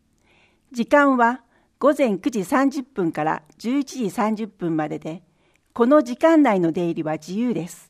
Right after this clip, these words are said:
場所は総合保健福祉センタ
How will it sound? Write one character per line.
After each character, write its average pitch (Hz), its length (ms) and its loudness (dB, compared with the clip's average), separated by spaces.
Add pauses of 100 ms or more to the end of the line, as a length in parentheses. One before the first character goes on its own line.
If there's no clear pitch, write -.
(1300)
場 202 160 2
所 285 180 2
は 240 220 2 (340)
総 320 400 4
合 294 220 2
保 285 140 -2
健 277 240 0
福 - 240 -8
祉 - 20 -6
セ - 240 -4
ン 220 80 -4
タ 160 380 -6